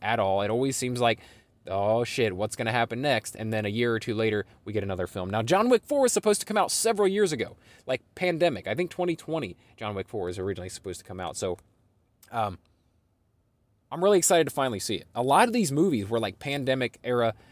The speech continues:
films that we did not get to see because of the pandemic, uh, that they put off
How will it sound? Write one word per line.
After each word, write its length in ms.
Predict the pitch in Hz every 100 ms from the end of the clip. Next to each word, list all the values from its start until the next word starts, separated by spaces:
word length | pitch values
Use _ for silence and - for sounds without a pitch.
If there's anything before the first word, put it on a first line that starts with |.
| _ _ _
films 720 | - - 202 151 104 117 - -
that 140 | 117
we 120 | 120
did 220 | 127 131
not 280 | 135 135 -
get 140 | 117 113
to 60 |
see 260 | 104 - 131
because 300 | 98 101 107
of 60 | 98
the 80 |
pandemic, 560 | 95 98 98 123 85 - _ _ _
uh, 140 | - 80
that 120 | 90
they 120 | 95
put 200 | 95 127
off 320 | 107 104 -